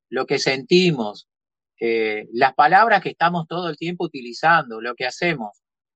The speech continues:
impacta en, en, en nuestro contexto, eh, yo me, me, me estoy planteando, eh, si el contexto que yo estoy creando,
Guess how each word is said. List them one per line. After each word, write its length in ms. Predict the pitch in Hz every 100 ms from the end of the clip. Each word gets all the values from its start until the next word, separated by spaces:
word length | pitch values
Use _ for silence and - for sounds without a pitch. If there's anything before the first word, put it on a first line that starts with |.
| _ _
impacta 840 | 147 147 - 190 233 - 143 117 _
en, 480 | - 120 113 107 104 _ _
en, 240 | 104 101 _
en 100 | 113
nuestro 300 | 123 - 123
contexto, 800 | 117 117 185 190 - 139 180 240 _ _ _ _ _ _
eh, 360 | 117 117 113 117 - _
yo 380 | - 190 226 - _ _ _ _ _
me, 300 | 156 147 139
me, 360 | 135 139 135 131
me 260 | 139 131
estoy 220 | 127 190 196
planteando, 680 | 208 175 185 196 202 202 - _ _ _ _ _ _
eh, 360 | 131 123 117 113 110 101 _ _ _ _ _ _ _ _ _ _
si 200 | - 180
el 120 | 170
contexto 600 | 180 170 220 233 - 247
que 140 | 165
yo 200 | 127 185
estoy 260 | 202 214 208
creando, 680 | 185 175 185 170 123 104